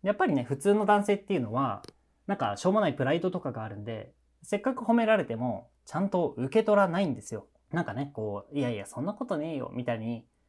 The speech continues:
謙遜する人が多いんですよね。そんな中で、まあ、堂々と褒め言葉を受け取って、そして逆に逆脈ありサインを送って、女性を喜ばせることができるわけです。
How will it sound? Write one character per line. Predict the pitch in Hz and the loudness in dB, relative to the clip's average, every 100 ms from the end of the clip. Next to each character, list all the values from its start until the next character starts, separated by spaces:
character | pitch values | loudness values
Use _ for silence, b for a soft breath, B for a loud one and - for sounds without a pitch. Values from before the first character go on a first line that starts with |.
| _ _ - | _ _ -8
謙 | 156 220 220 | -6 -4 -2
遜 | 208 | -2
す | 202 | -2
る | 190 | -4
人 | - 160 | -4 -4
が | 107 - - | -4 -6 -8
多 | 151 151 | 0 0
い | 113 | 0
ん | |
で | 107 | -6
す | - | -14
よ | 107 | -8
ね。 | 135 - - _ _ _ _ | -8 -10 -20 _ _ _ _
そ | - | -4
ん | 190 | 0
な | 240 | 2
中 | 233 117 | 0 -2
で、 | 127 113 - _ _ _ | -2 -2 -8 _ _ _
ま | 107 | -4
あ、 | |
堂 | 104 196 233 | 6 8 8
々 | 220 226 - | 10 8 6
と | 104 - _ - | -4 -10 _ -4
褒 | 139 | 0
め | 160 | 0
言 | 165 160 | 0 -2
葉 | 135 143 | 2 4
を | 139 - | 2 0
受 | 135 135 | -4 0
け | 180 | 0
取 | 165 | 0
っ | |
て、 | - 131 123 _ _ _ _ | -2 -6 -6 _ _ _ _
そ | - - 185 | -20 -8 -8
し | - | -2
て | 208 123 | -2 -2
逆 | - 185 - 285 | 0 -2 2 8
に | 285 311 - _ | 8 8 0 _
逆 | - 196 247 | -2 2 4
脈 | 226 202 208 202 | 4 4 2 4
あ | 196 | 4
り | 185 | 0
サ | 190 | -2
イ | 156 | -2
ン | 113 | -2
を | 113 | -6
送 | 123 | -6
っ | 135 | -8
て、 | - 165 123 - b b b | -4 -2 -2 -6 b b b
女 | - 139 | 0 0
性 | 139 190 | 0 0
を | 208 165 b b _ | 2 0 b b _
喜 | 117 127 208 208 | -2 2 0 2
ば | 226 214 | 4 4
せ | 220 | 4
る | 165 | 2
こ | 143 | 0
と | 156 | 0
が | 131 - | 0 -2
で | 120 143 | -2 0
き | 151 | -2
る | |
わ | 107 | -4
け | - | -10
で | |
す。 | - - | -18 -20